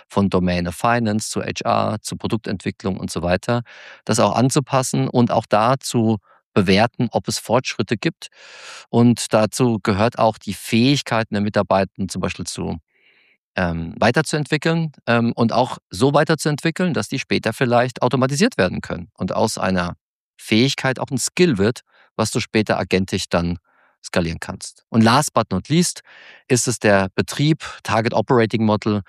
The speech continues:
Wie bist du eigentlich in der Lage, später dieses Programm in der gesamten Wertschöpfung deiner Organisation umzusetzen? Und wahrscheinlich musst du auch einige Dinge anpassen, nämlich Workflows neu designen, sodass du auch die großen Vorteile von so einer Automatisierung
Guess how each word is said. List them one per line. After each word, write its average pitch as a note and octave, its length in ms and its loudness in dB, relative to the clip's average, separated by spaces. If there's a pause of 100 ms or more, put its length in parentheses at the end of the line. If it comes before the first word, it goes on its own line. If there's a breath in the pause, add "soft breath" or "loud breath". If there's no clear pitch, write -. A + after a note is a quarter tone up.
(320 loud breath)
Wie B2 200 0
bist A#2 260 2
du B2 60 4
eigentlich G2+ 260 -2
in G#2 60 -2
der G2 100 2
Lage, F2+ 300 0
später G#2+ 360 -2
dieses G2+ 180 -2
Programm G2+ 540 -2
in G2 80 -4
der F#2+ 100 -2
gesamten G#2+ 800 0 (480 loud breath)
Wertschöpfung A2 560 0
deiner G2 320 2
Organisation F2+ 720 -2
umzusetzen? C3+ 720 0 (400 soft breath)
Und D#2+ 120 -6
wahrscheinlich A2+ 600 0
musst B2+ 180 0
du - 60 2
auch A2 80 2
einige G#2 320 0
Dinge F#2 220 -2
anpassen, E3+ 640 -2 (100)
nämlich G#2+ 420 0 (300)
Workflows A#2+ 640 2
neu G#2+ 180 2
designen, G#2+ 540 2
sodass G#2+ 480 -2
du A#2+ 120 -2
auch G#2+ 200 -2
die G#2 280 -4 (540 loud breath)
großen A#2 400 0
Vorteile G#2 640 0
von G#2+ 180 -2
so G2 100 -4
einer G2 180 0
Automatisierung A2 920 -2